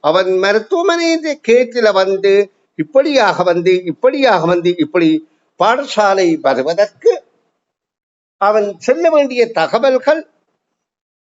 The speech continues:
இங்கே தந்திருக்கு. அதுல பொருத்தமானதை வெற்றிடத்துக்கு தெரிவு செய்து அந்த விடையை தெரிவு செய்யணும். இப்ப நாங்க இந்த விடையை பார்க்கிறதுக்கு முதல்ல, இப்ப இவன் செல்கின்ற போது, அதாவது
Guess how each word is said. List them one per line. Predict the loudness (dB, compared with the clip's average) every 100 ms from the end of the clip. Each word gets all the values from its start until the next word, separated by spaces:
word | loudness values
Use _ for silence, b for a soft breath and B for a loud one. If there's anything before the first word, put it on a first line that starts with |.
| _ -2
இங்கே | 0 0
தந்திருக்கு. | 0 0 -2 -4 -2 0 0 0
அதுல | 0 0 0
பொருத்தமானதை | 0 0 0 0 2 2 0 0 -2 0
வெற்றிடத்துக்கு | -2 -2 -4 -2 -2 -6 -6
தெரிவு | -2 -2 -2 0
செய்து | 0 0 -6 -4
அந்த | -2 0 4 4 2
விடையை | 0 0 2 4 2 0
தெரிவு | -4 -4 -6
செய்யணும். | -12 -20 -20 -16 -10 -10 -10 _ _ _ _ _ _ _
இப்ப | -4 0
நாங்க | 0 2 0
இந்த | 0 0
விடையை | 0 -2 0 0
பார்க்கிறதுக்கு | 2 0 0 -6 -6 -10 -8
முதல்ல, | -6 -6 -6 -2 0 -2 _ _ _ _ _ _ _ _ _ _ _
இப்ப | -2 0 0 0
இவன் | 0 0 -2 -8 _ -2
செல்கின்ற | 0 2 0 0 0 2
போது, | 2 2 2
அதாவது | 2 2